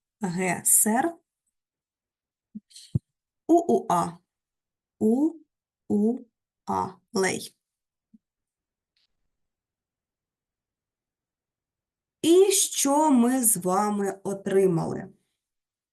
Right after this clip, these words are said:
А, це ала, глі, сер і ЛЕЙ.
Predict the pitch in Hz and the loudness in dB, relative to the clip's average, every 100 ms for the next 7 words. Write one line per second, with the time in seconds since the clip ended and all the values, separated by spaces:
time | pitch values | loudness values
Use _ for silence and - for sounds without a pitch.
0 | _ _ _ - 196 190 185 185 180 185 | _ _ _ -4 0 0 0 -2 -4 -8
1 | 185 _ _ _ _ _ _ _ _ _ | -12 _ _ _ _ _ _ _ _ _
2 | _ _ _ _ - - - 180 - - | _ _ _ _ -8 -4 -2 -4 -8 -2
3 | 294 339 359 359 359 359 _ _ _ _ | 0 2 2 2 -2 -8 _ _ _ _
4 | _ 185 170 190 254 294 370 359 _ _ | _ -12 -6 -4 -2 -2 -4 -10 _ _
5 | _ _ _ _ - - 226 262 330 - | _ _ _ _ 0 2 2 -2 -4 -14
6 | _ _ _ _ _ - 269 185 120 - | _ _ _ _ _ -10 -6 -6 -8 -12